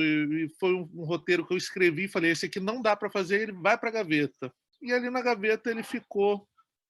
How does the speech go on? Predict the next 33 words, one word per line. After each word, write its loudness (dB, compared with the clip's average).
por 0
muito 0
tempo, 2
muito -8
tempo -2
mesmo, 0
e 2
assim -2
foram 0
cinco -10
filmes, -6
cinco -6
longas-metragens, 2
quatro 0
independentes. -2
A 0
Mata 2
Negra 0
foi -4
o -4
primeiro 0
filme -6
que -6
eu -6
consegui -2
um 0
edital, 0
então -6
pensei, -2
"Olha, 2
talvez, 2
quem 0
sabe, 4